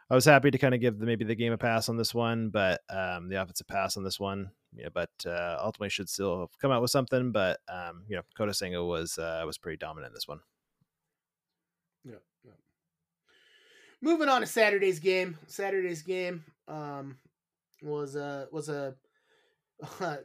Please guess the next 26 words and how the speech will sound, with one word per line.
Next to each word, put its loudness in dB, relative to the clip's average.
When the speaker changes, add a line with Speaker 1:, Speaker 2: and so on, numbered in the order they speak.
Speaker 2:
kind -2
of -4
the -4
inverse, -2
uh, -8
offensive -6
showing -4
came -6
out 2
for 0
the 0
Mariners. 0
It -8
was -6
an -4
eight -8
seven -6
victory. 2
Um, -8
and -4
overall, 2
overall, 6
the -2
offense 2
looked, -8
uh, 0